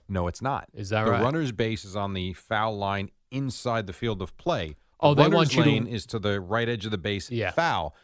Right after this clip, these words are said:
Speaker 1: You actually have to step back across. So we would have been in the same spot anyway.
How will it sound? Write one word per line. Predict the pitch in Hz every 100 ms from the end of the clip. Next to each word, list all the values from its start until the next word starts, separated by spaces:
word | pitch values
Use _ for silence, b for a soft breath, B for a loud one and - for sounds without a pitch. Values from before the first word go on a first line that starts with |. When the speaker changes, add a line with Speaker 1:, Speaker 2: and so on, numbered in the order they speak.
| b
Speaker 1:
You | 110
actually | 120 - 110
have | 107 -
to |
step | 95 - 135 98
back | 123 127 113 - _ -
across. | - - 175 156 80 - - _ _ _
So | -
we | 139
would | 147
have |
been | 131
in | 123
the | 113
same | - 135
spot | 110 - 123
anyway. | 165 156 82 69